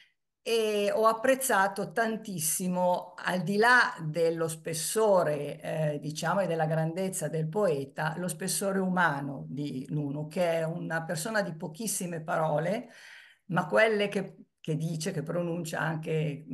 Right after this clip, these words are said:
quando parla appunto di poesia, abbiamo fatto anche, diciamo, tante, tante discussioni insieme, eh, sono veramente, eh, intense e misurate. Che dire allora, eh, della sua, eh, come ha già detto appunto benissimo prima Roberto Galaverni,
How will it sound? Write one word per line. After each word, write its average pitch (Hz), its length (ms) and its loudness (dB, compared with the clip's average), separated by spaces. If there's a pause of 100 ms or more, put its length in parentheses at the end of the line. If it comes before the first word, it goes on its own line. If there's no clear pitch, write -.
(140)
quando 151 320 -4
parla 156 400 4
appunto 160 380 -4
di 147 120 -6
poesia, 151 600 -2
abbiamo 143 260 -2
fatto 156 320 -8
anche, 151 540 -4
diciamo, - 640 -10
tante, 151 580 -4
tante 151 320 -6 (340)
discussioni 165 680 -6
insieme, 160 680 -4 (460)
eh, 160 300 0
sono 175 260 0
veramente, 156 960 0
eh, - 240 -8
intense 156 880 -2
e 143 400 -4
misurate. 135 800 -4 (520)
Che 285 160 0
dire 156 500 0
allora, 160 720 0
eh, 156 100 -4
della 160 320 -2
sua, 165 460 -2
eh, 202 140 0
come 214 200 0
ha 214 100 0
già 196 140 4
detto 220 320 -2
appunto 180 460 -4
benissimo 165 520 -2
prima 170 640 -2
Roberto 180 480 2
Galaverni, 156 800 -2